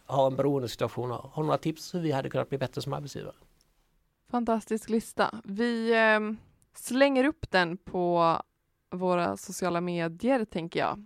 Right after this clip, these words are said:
Speaker 2: eh, nu när det här avsnittet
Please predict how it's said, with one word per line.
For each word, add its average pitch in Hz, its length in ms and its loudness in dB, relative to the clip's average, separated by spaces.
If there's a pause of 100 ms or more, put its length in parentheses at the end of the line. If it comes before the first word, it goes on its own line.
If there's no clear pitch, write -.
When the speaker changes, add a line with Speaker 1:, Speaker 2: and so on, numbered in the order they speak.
(340)
Speaker 2:
eh, - 500 -8 (140)
nu 175 320 -6
när 175 100 -6
det 180 60 -4
här 175 260 -4
avsnittet 180 720 -8